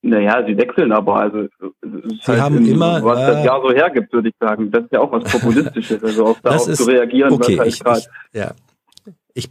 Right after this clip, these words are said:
Speaker 2: ich bin da anderer Auffassung als du, aber das werden wir jetzt nicht mehr, äh, in Tiefe, ähm, diskutiert kriegen. Ähm, das, äh, w-, wenn man so will, und du hast ja ein Stück weit auch recht, der Erfolg, ähm, der A F D ist eben,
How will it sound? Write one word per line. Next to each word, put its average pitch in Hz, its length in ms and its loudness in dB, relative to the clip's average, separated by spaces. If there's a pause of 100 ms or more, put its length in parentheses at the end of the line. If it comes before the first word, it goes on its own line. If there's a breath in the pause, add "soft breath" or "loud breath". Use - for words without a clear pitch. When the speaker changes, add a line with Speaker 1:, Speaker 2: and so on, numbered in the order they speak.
Speaker 2:
ich - 160 -10
bin 135 160 2
da 131 160 0
anderer 131 240 0
Auffassung 127 460 0
als - 200 -2
du, - 80 -2
aber 120 180 0
das 127 240 0
werden 131 220 2
wir 123 80 4
jetzt 120 220 0
nicht 113 160 -8
mehr, 113 180 0 (500 loud breath)
äh, 107 640 2 (300)
in 110 220 0
Tiefe, 120 540 2 (160)
ähm, 107 560 0
diskutiert 110 800 -4
kriegen. 110 380 2 (380 loud breath)
Ähm, 104 420 2 (260)
das, 113 300 -4
äh, - 280 -8
w-, 113 260 -4
wenn 120 160 2
man 131 180 2
so 113 160 2
will, 131 340 2
und 120 120 0
du 131 40 2
hast 123 140 -2
ja 123 80 2
ein 107 80 0
Stück - 260 -2
weit 120 160 0
auch 113 180 0
recht, 175 260 0 (420 loud breath)
der 117 120 0
Erfolg, 123 500 0
ähm, 104 420 0
der 120 420 -2
A 110 100 0
F - 140 -6
D 127 160 0
ist 131 240 -2
eben, 123 420 2